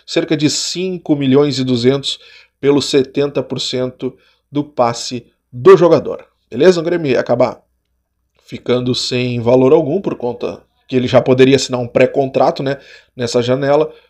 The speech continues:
mas acabou cedendo pra poder pegar alguma, algum dinheiro aí na venda do Cauã Kelvin. Outro jogador que também deixou o Grêmio é o lateral Tomás Luciano. Ele concluiu a sua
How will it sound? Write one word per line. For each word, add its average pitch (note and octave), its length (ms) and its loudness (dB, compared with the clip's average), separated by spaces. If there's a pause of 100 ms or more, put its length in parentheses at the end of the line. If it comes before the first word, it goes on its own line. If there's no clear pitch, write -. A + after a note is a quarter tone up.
mas B2+ 160 -4
acabou C3 300 2
cedendo B2+ 480 -2
pra B2+ 140 -4
poder B2 580 -2 (340)
pegar B2+ 300 4
alguma, B2+ 480 0
algum C3 220 -2
dinheiro B2 340 -2
aí A2+ 220 -6 (280)
na C#3 140 2
venda C3+ 460 0 (160)
do G#3+ 240 2
Cauã F3 280 6
Kelvin. - 380 -2 (240)
Outro F#3+ 260 4
jogador D#3 440 4
que D#3 100 -4
também C#3+ 320 2
deixou D3 420 2
o D#3+ 60 2
Grêmio D#3 480 4
é F3 60 6
o E3+ 40 8
lateral D#3+ 460 6
Tomás D3 400 2
Luciano. D3 800 4
Ele B2 140 -2
concluiu D#3+ 720 4
a - 20 10
sua - 720 4